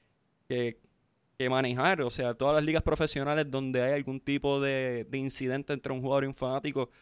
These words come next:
rápido se hace una investigación y se llega a un acuerdo.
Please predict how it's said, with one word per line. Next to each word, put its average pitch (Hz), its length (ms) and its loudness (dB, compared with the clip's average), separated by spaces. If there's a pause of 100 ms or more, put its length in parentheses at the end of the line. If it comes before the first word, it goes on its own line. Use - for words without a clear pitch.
(120)
rápido 135 500 2
se 127 140 -4
hace 127 160 -4
una 135 80 -4
investigación 131 640 -4
y 143 100 -4
se 123 160 -4
llega 120 320 0
a 120 60 0
un 120 160 -4
acuerdo. 135 500 0